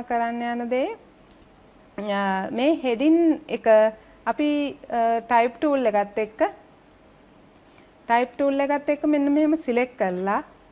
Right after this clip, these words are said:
අ, හෙඩින් කියන තැනට ගියාම ඒක ඇප්ලයි වෙනවා. ඊට පස්සේ ඊළඟ හෙඩින් එකට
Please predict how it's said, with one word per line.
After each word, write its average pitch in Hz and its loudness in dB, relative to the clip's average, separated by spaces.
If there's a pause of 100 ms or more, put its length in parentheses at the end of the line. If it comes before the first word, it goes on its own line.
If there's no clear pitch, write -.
(340)
අ, 233 0
හෙඩින් 277 0
කියන 262 0
තැනට 233 -2
ගියාම 233 -2 (460)
ඒක 220 -2
ඇප්ලයි 226 2
වෙනවා. 196 -4 (540)
ඊට 269 -4
පස්සේ 294 0
ඊළඟ 294 2
හෙඩින් 254 0
එකට 247 -2